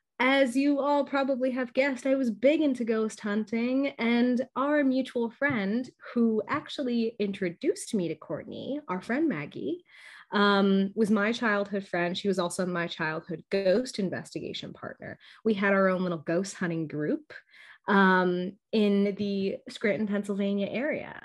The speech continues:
So, uh, yeah, we were, we were serious. We had E M F detectors. We had,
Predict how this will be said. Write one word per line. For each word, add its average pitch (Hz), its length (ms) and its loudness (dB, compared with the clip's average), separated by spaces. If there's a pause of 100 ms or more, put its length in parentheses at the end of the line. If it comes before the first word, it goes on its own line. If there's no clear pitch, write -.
So, 180 460 0
uh, 185 380 0
yeah, 226 280 0
we 170 120 2
were, 185 220 2
we 202 140 0
were 190 80 -2
serious. 190 580 -2
We 180 80 -8
had 175 220 -4
E 226 140 4
M 226 100 2
F 233 180 -2
detectors. - 640 -8
We 185 80 -6
had, 170 340 -4